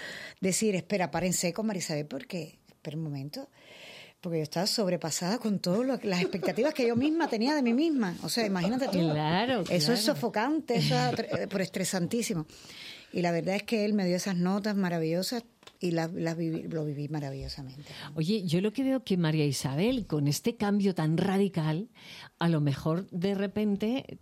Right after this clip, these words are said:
Speaker 2: mm, quiero decir, Rosy de Palma, alguna vez que yo le comenté, "Oye, Rosy, ¿y no has pensado nunca en operarte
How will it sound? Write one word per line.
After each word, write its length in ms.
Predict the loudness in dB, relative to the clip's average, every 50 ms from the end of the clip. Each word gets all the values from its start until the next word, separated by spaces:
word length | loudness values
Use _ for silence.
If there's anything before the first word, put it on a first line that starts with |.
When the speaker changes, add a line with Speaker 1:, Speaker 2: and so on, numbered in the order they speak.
| -12
Speaker 2:
mm, 200 | -10 -6 -6 -6 -4
quiero 240 | 0 0 0 2
decir, 200 | 2 0 0 0 2
Rosy 280 | 0 0 0 0 0
de 120 | 0 0 0
Palma, 500 | 0 0 0 2 2 0 -2 -2 -6 -10 _
alguna 340 | -6 -4 0 2 2 2 4 4
vez 220 | 2 2 0 -2
que 180 | -2 -2 0 2
yo 160 | 2 2 2
le 160 | 2 0 0
comenté, 520 | 0 0 2 2 2 2 0 0 -2 -2 -4 -8 -18 -16 -10 -4
"Oye, 220 | -2 0 0 0
Rosy, 440 | 0 0 0 0 0 0 0 0 0 2
¿y 100 | 2 2
no 120 | 4 4 2
has 100 | 0 0
pensado 360 | -2 -2 -2 0 0 0 2
nunca 420 | 2 2 2 0 0 0 0 0 2
en 220 | 2 2 0 0 -2
operarte 540 | -2 -2 0 0 0 0 0 0 -2 -2